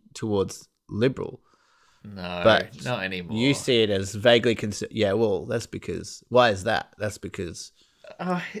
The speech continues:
Speaker 1: you're,
Speaker 2: <sighs> I
Speaker 1: the world's politics has moved so far left so that it looks like they're conservative.
Speaker 2: Yeah, they, they have stayed the same and, in fact,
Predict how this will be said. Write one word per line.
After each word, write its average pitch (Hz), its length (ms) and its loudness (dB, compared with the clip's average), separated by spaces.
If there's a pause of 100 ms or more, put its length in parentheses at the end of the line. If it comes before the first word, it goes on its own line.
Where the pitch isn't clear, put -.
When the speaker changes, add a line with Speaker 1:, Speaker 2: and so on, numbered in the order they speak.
(120)
Speaker 1:
you're, 104 480 2
Speaker 2:
<sighs> - 40 -18
I 143 340 -2
Speaker 1:
the 123 200 0
world's 143 280 8
politics 104 480 0
has 101 160 0
moved 104 300 0
so - 280 -2
far 95 220 -2
left - 680 -4 (140)
so 98 220 -6
that 98 160 0
it - 160 -4
looks 120 320 -2
like 90 240 -6
they're - 220 -6
conservative. - 600 -14
Speaker 2:
Yeah, 143 340 4
they, 127 360 2
they 139 200 4
have 131 160 4
stayed 120 420 4
the 113 80 -6
same 110 420 0
and, 113 220 0
in 110 100 -2
fact, - 460 -2